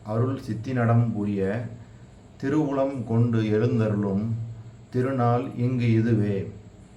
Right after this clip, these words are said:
மோச உரை என நினைந்து மயங்காதீர் உலகீர்,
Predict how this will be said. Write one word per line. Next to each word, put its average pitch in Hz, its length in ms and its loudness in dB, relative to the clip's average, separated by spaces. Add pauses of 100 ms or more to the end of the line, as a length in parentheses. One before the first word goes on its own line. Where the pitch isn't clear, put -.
(540)
மோச 117 260 0
உரை 117 640 2
என 113 400 0 (540)
நினைந்து 113 920 4 (480)
மயங்காதீர் 107 840 4 (640)
உலகீர், 101 580 0